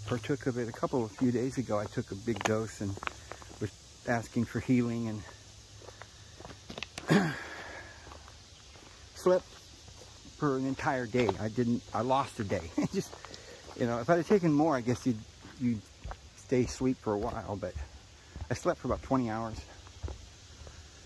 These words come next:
and didn't want to get up, but I finally woke up and realized it was, I thought it was morning, but it was actually the next morning or <laughs> something. It was crazy.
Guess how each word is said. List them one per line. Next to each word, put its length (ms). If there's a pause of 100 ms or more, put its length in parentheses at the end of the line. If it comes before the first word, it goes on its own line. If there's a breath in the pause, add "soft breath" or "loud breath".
(220 loud breath)
and 120
didn't 200
want 120
to 60
get 100
up, 180
but 120
I 60
finally 320
woke 260
up 160
and 160
realized 400
it 80
was, 200 (300 loud breath)
I 60
thought 180
it 60
was 100
morning, 420 (180)
but 100
it 60
was 120
actually 300
the 120
next 460 (1200)
morning 400
or 80
<laughs> 0
something. 440 (800 loud breath)
It 60
was 100
crazy. 540